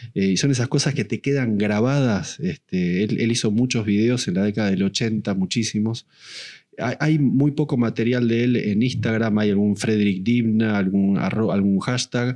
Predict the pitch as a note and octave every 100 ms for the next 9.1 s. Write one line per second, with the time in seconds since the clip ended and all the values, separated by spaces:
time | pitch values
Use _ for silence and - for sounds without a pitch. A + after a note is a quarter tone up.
0 | A2 - - A#2+ A#2 C3+ D3 A#2 A2+ A#2+
1 | G#2 G2+ G#2 A2 G#2+ G2+ G#2 C#3+ D#3 D3+
2 | - - F2+ F2+ G#2 G2+ G2 G2 - D3
3 | E3 - - - - - A2+ C3 D3 A#2+
4 | C3 B2 C#3+ C#3 A#2+ G#2+ F#2 - - -
5 | - G#2 G#2 A2 A2 - G#2+ A#2+ C3+ C3+
6 | A#2 C3 B2+ A#2+ A#2+ G#2+ G#2+ A2+ - G2+
7 | F#2 F#2+ - F#2 G#2 G#2+ B2 C#3+ D#3 -
8 | - - - A2+ A2+ G#2 G2+ G#2 A#2 B2
9 | B2+